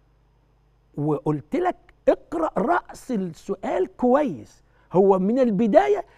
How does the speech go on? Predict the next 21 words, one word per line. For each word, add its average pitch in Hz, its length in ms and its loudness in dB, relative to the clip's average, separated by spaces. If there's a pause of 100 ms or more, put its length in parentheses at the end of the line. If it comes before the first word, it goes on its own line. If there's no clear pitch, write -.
يحدد 285 640 -2
لك - 300 -6
أنه 294 340 -2
يريد 311 260 -2
الحزن. 214 520 -2 (640)
إذن 220 200 0
كلمة 453 420 -4
خضبة 180 520 -4
تحمل 165 560 -8 (120)
الزينة، 127 480 -12 (440)
تحمل 170 480 -8
معنى 180 300 -8
الجمال، 151 640 -4 (320)
تحمل 175 400 -6
معنى 170 260 -6
الفرحة، 143 540 -8 (680)
فكلمة 196 960 0 (180)
تصطدم 214 580 -4 (220)
مع 180 360 -4 (200)
الجو 151 460 -2 (200)
النفسي. 117 420 -12